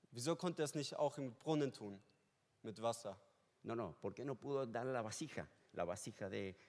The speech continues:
Speaker 2: para el aceite?
Speaker 1: Wieso, ah, wieso konnte er nicht einfach den Krug geben?
Speaker 2: ¿Por qué le mandó a buscar la vasija?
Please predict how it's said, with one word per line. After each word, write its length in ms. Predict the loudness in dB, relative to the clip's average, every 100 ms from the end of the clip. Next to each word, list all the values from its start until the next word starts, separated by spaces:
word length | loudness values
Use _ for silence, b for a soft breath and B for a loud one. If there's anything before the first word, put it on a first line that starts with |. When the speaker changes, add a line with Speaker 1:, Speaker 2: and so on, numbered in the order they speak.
| b
Speaker 2:
para 180 | 2 2
el 60 | 2
aceite? 400 | -2 -4 -6 -14 _ _ _ -4
Speaker 1:
Wieso, 320 | 4 6 6
ah, 240 | 8 8 6
wieso 240 | 4 2
konnte 280 | 4 2 4
er 60 | 4
nicht 160 | 4
einfach 240 | 2 0 -4
den 140 | -4
Krug 240 | 2 2 10
geben? 440 | 12 12 4 -6 -12 -20 -20 -20 -20 -20 -20 -20 -20 b
Speaker 2:
¿Por 160 | 8 12
qué 120 | 12
le 120 | 12
mandó 340 | 12 12 12 12
a 80 | 12
buscar 500 | 12 8 10 10 12
la 120 | 12
vasija? 520 | 12 8 4 6 2